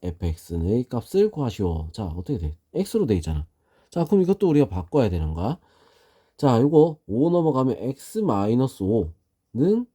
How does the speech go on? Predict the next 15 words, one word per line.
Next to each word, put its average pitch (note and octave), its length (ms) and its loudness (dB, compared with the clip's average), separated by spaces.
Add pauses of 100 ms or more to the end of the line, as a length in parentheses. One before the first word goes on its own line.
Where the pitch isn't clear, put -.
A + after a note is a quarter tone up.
(140)
T다. A#2+ 580 0
자, G#2 120 -6
이렇게 A#2 200 -2
바꾸는 D#2+ 340 -4
거지. D#2 260 -12 (720)
자, D#3+ 200 2
그래서 G3 260 4
우리 C#3 200 4
바꿔 A2 260 -2
적으면 G2 540 0 (180)
T가 E3+ 460 -2 (600)
영으로 G2+ 340 2
갈 E2 140 -4
때, F#2+ 320 -6 (580)
자, - 120 -16